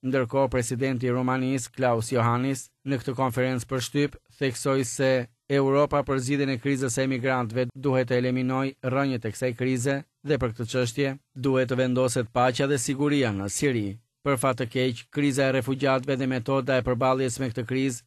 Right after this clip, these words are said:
ka shkaktuar mosmarrveshje dhe ndarje në Europë dhe pavarësisht të gjitha përpjekjeve,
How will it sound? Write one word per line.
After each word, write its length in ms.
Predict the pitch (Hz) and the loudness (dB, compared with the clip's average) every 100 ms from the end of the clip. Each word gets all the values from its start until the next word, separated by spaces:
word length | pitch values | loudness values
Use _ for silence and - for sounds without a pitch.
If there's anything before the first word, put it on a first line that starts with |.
| - | -4
ka 160 | 139 | -2
shkaktuar 500 | 123 135 120 143 135 | 0 -2 -2 0 2
mosmarrveshje 840 | 123 120 117 135 123 127 117 143 139 | 2 -2 -2 -2 0 -2 0 0 0
dhe 140 | 139 139 | 0 0
ndarje 340 | 143 139 139 | 2 2 2
në 140 | 143 | 0
Europë 400 | 147 147 139 135 _ _ 151 | 2 2 2 0 _ _ 0
dhe 80 | 139 | 2
pavarësisht 600 | 143 135 123 147 139 147 | 2 2 0 0 -2 -2
të 100 | 139 | -2
gjitha 240 | 143 139 | 0 0
përpjekjeve, 680 | 127 117 139 135 135 135 | 0 0 0 0 0 0